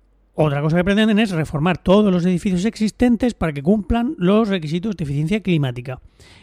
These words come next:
y a su, a la vez expandir la red de trenes de alta velocidad de manera que la mayoría de los vuelos nacionales queden obsoletos. Vamos, como el puente aéreo aquí en España. Aunque el plan, en el plan no es oro todo lo que reluce, pues bueno, es sin duda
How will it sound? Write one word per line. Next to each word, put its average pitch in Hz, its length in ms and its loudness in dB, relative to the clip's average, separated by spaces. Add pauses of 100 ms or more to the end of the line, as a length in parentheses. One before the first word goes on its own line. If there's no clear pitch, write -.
(140)
y 233 200 0
a 208 120 2
su, 233 120 0
a 214 200 -2
la 214 120 -2
vez 233 260 -2
expandir 151 800 -4 (120)
la 139 220 -6
red 175 200 -2
de 143 140 -8
trenes 143 280 -4
de 143 80 -2
alta 151 160 -2
velocidad 196 480 0
de 170 100 -2
manera 190 420 0
que 175 280 -4
la 165 100 -2
mayoría 123 420 -6
de 135 100 -4
los 135 120 -2
vuelos 147 420 0
nacionales 165 600 -2
queden 151 400 -8 (180)
obsoletos. - 600 -8 (340)
Vamos, 131 220 -12
como 123 360 -10
el 123 100 -8
puente 156 280 -4
aéreo 123 220 -8
aquí 123 80 -8
en 120 60 -8
España. - 340 -14 (1600)
Aunque 190 420 2
el 185 120 -2
plan, 170 600 0
en 143 120 -2
el 135 60 -4
plan 180 220 0
no 156 140 2
es 147 80 -2
oro 165 180 2
todo 165 200 2
lo 165 80 2
que 175 100 0
reluce, 185 380 0
pues 156 160 -2
bueno, 143 220 -4
es - 120 -14
sin 151 220 -4
duda 170 380 0